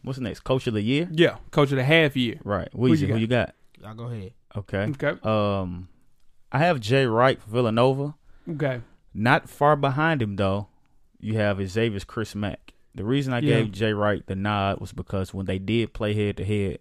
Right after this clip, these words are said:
Speaker 1: Villanova won.
Speaker 2: Okay. Uh, I can see somebody saying that. I like Jay Wright. They have a McDonald's All-American and, um, the kid, uh, Brunson, Jalen Brunson.
Speaker 1: Mm-hmm.
Speaker 2: Hell of a player.
Speaker 1: Right.
Speaker 2: Um, but I got Lon Kruger, man.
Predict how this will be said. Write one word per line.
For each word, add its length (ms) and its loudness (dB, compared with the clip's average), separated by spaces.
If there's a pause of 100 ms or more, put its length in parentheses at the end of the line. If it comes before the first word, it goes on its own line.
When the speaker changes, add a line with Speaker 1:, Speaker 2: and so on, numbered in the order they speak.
(120)
Speaker 1:
Villanova 460 -2
won. 360 -8 (460)
Speaker 2:
Okay. 300 -4 (260)
Uh, 100 6
I 160 6
can 100 4
see 200 4
somebody 320 4
saying 300 0
that. 80 0
I 80 4
like 260 4
Jay 180 4
Wright. 320 0
They 140 2
have 180 4
a 140 -2
McDonald's 480 2
All-American 640 0 (400)
and, 240 0
um, 720 -4 (240)
the 120 -2
kid, 540 0
uh, 380 -6 (280)
Brunson, 540 2
Jalen 380 4
Brunson. 360 0
Speaker 1:
Mm-hmm. 360 -2
Speaker 2:
Hell 200 4
of 100 2
a 60 -4
player. 360 0
Speaker 1:
Right. 280 0 (280)
Speaker 2:
Um, 480 0 (100)
but 160 4
I 60 6
got 180 2
Lon 240 -2
Kruger, 320 -4
man. 360 -12